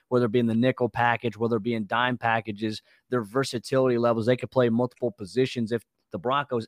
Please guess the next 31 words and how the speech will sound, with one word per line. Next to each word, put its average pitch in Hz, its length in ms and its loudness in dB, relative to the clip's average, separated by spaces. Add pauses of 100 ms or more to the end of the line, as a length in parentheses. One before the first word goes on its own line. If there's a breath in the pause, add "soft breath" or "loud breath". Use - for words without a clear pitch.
asked 139 300 2
them 117 160 0
and 107 120 -2
wanted 143 320 0
them 104 200 -2
to. 98 260 -4 (340 soft breath)
Um, 135 160 0
I 120 100 0
think 131 200 0
that 120 80 0
they 127 120 0
offer 127 280 2
a 120 60 0
little 120 180 0
bit 117 100 0
more 120 200 0
in 113 60 -4
terms 120 260 -2
of - 80 -6
upside 120 400 -2
and 107 100 -4
developmental 113 480 -2
traits. 123 440 -4 (260 soft breath)
You 147 60 -4
know, 135 60 2
for 127 140 -6
Josey 139 340 2
Jewell, 131 300 4
Alexander 123 440 2
Johnson, 120 520 -2
Jewell 147 480 2